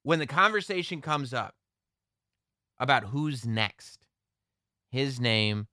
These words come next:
always comes up. I mean, I, I'm, I'm s-, I'm shocked that I'm sitting here now and he's not already signed by somebody. He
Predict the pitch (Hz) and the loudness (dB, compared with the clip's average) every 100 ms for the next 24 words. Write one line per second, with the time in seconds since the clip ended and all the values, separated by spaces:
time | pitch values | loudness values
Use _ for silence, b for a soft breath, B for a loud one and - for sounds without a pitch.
0 | _ _ _ _ _ - 160 160 156 151 | _ _ _ _ _ 0 4 4 4 2
1 | 147 147 143 - _ _ _ _ - 123 | 0 -2 -6 -10 _ _ _ _ -2 0
2 | 113 110 101 104 - _ _ _ _ _ | 0 -2 -4 -6 -8 _ _ _ _ _
3 | _ _ _ _ _ _ _ _ _ _ | _ _ _ _ _ _ _ _ _ _
4 | _ _ 135 147 139 120 170 - 180 196 | _ _ 2 4 4 4 4 4 2 4
5 | 165 190 185 127 - - - _ 147 208 | 4 4 0 -12 -16 -16 -18 _ 4 4
6 | 180 - 175 165 - 151 135 135 165 156 | 0 2 2 2 -2 -4 -4 -4 -6 -4
7 | 147 143 135 127 135 131 101 98 _ _ | -4 -4 -4 -4 0 0 -2 -8 _ _
8 | _ _ _ 143 147 127 151 151 143 131 | _ _ _ -2 -2 0 4 6 6 4
9 | 127 113 - 107 98 98 98 - - - | 0 -2 -6 -8 -8 -12 -14 -14 -16 -18
10 | 110 _ _ _ _ _ _ _ _ _ | -20 _ _ _ _ _ _ _ _ _
11 | _ - 160 156 151 151 92 | _ -10 -4 0 0 -4 -10